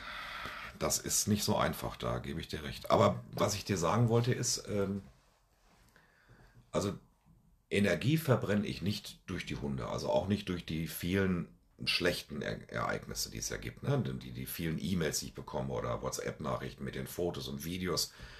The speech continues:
von, von fast verendeten Hunden am Straßenrand, äh, die gepäppelt werden müssen, wo Gelder hingeschickt werden müssen und so weiter.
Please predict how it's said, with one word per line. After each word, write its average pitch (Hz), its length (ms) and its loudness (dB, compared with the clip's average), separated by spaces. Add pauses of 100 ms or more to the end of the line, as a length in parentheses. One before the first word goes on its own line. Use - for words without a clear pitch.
(120)
von, 82 360 2
von 78 340 -2
fast - 360 0
verendeten 73 480 0
Hunden 90 220 0
am 64 120 0
Straßenrand, 71 720 -4 (460)
äh, 87 200 2
die 76 200 -2
gepäppelt 85 520 -2
werden 76 180 0
müssen, 76 260 -6
wo 85 120 -2
Gelder 80 300 4
hingeschickt 78 460 -2
werden 73 180 -2
müssen 73 240 -6
und 65 100 -6
so 78 100 -6
weiter. 76 160 0